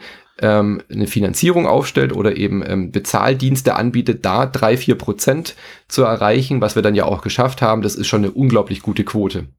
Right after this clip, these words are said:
Ja, also das ist ja eine komplett freiwillige Zahlung gewesen früher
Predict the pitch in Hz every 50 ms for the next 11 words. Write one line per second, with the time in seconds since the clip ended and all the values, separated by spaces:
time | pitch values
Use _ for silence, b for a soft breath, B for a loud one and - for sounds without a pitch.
0 | _ _ - 101 101 113 - 95 101 98 - 104 101 117 107 107 104 - 110 101
1 | - 120 123 127 - - - 104 113 113 120 107 104 113 107 - - 104 110 123
2 | 131 127 123 123 104 113 110 110 104 120 113 - - 117 113 110 110 110